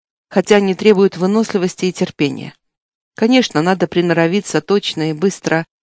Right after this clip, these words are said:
поднимать и опускать лемеха в нужном месте, чтобы ни на минуту не задерживать движение трактора.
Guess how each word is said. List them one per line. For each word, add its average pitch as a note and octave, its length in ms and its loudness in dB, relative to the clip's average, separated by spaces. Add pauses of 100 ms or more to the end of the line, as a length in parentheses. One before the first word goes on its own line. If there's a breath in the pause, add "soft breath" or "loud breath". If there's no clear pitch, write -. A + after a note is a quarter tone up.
(420)
поднимать F#3 540 0
и - 100 -2
опускать F#3 500 0
лемеха F3 380 -2
в F#3+ 60 -4
нужном F3 340 -2
месте, C#3+ 500 -4 (440)
чтобы G3 340 0
ни G3 120 0
на F#3 100 0
минуту A3+ 340 -2
не G#3+ 140 0
задерживать E3 540 0
движение D3+ 460 -4
трактора. - 520 -6